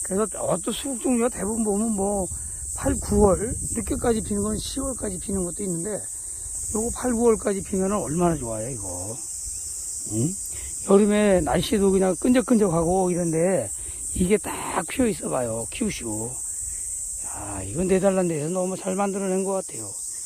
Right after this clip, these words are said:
물론 원종은 뭐 일본에서 갔겠지만, 아, 참 좋습니다. 큐슈,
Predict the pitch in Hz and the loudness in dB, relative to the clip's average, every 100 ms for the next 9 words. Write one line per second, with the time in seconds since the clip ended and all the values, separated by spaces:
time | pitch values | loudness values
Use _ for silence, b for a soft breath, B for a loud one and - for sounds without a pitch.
0 | - - 226 214 208 208 202 180 170 147 | -4 4 6 8 6 6 4 2 0 0
1 | 139 190 190 175 139 117 - - 110 95 | 2 0 2 0 0 -4 -6 -8 -8 -8
2 | 104 208 - B B B B B - - | -8 -8 -8 B B B B B -8 -6
3 | 104 110 101 - 165 - 151 - 127 107 | -6 -6 -8 -8 -8 -8 -10 -6 -6 -6
4 | 101 117 - B B B B - - 202 | -8 -8 -8 B B B B -8 -2 -2
5 | - - | -2 -4